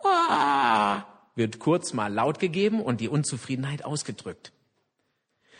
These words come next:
Mit meiner anderen Nichte, die ist etwas älter, als sie sechs Jahre alt haben, war, haben wir einen Spaziergang gemacht. Und, äh, sie sagte, wir liefen nebeneinander und sie sagte zu mir:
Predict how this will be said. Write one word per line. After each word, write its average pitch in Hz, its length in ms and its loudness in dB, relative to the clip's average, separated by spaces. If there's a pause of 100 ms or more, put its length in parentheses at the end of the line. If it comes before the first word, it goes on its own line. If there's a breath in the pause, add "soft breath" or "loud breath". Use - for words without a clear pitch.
Mit 117 140 -6
meiner 113 220 -2
anderen 151 280 0
Nichte, 160 300 2
die 151 60 0
ist 117 120 -4
etwas 110 320 -6
älter, 170 500 0 (320 loud breath)
als - 160 -12
sie 123 80 -2
sechs 117 300 -4
Jahre 123 320 -4
alt 120 180 -4
haben, 117 300 0
war, 113 280 -2
haben 123 120 -2
wir 110 100 2
einen 101 260 -2
Spaziergang 127 600 0
gemacht. 127 400 -4 (500 loud breath)
Und, 151 380 2
äh, 165 180 2
sie 160 140 2
sagte, 175 400 2
wir 147 140 4
liefen 151 240 2
nebeneinander 139 520 2
und 135 100 -4
sie 139 120 -2
sagte 165 320 -2
zu 208 140 0
mir: 208 120 2